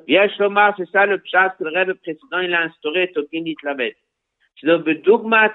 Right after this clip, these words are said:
Va'aderech. Le Rebbe dit, c'est Aderech, la Tkiya, Achat, et Tokin, B'Simon Ba'im Yom. Puis je remets pas tout.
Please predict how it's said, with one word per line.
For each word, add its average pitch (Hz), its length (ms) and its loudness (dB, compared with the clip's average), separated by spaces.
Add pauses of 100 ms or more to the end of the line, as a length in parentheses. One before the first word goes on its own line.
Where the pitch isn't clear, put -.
Va'aderech. 160 680 0 (100)
Le 135 80 -8
Rebbe 165 160 -6
dit, 165 220 -12
c'est 151 80 -4
Aderech, 196 720 -2
la 151 200 -6
Tkiya, 185 400 -2
Achat, 180 220 -2
et 156 80 -12
Tokin, 170 300 -12
B'Simon 156 300 -8
Ba'im 147 200 -4
Yom. 131 220 0 (440)
Puis 190 160 4
je 208 80 -4
remets 214 240 4
pas 214 220 2
tout. - 200 -18